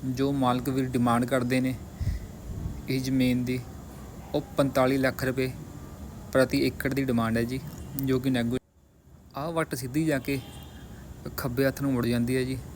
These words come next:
ਚੌਰਸ ਜ਼ਮੀਨ ਬਣਦੀ ਹੈ ਜੀ ਬਿਲਕੁਲ, ਠੀਕ ਹੈ ਜੀ। ਫਿਰ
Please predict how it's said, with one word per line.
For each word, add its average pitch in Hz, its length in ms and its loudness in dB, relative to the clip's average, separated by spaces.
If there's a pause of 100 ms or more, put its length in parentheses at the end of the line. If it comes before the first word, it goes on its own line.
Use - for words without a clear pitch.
(800)
ਚੌਰਸ 127 340 2
ਜ਼ਮੀਨ 123 260 4
ਬਣਦੀ 117 320 2
ਹੈ 127 40 4
ਜੀ 120 80 2
ਬਿਲਕੁਲ, 120 340 -2 (1500)
ਠੀਕ 127 240 0
ਹੈ 143 60 4
ਜੀ। 143 120 2
ਫਿਰ 143 180 2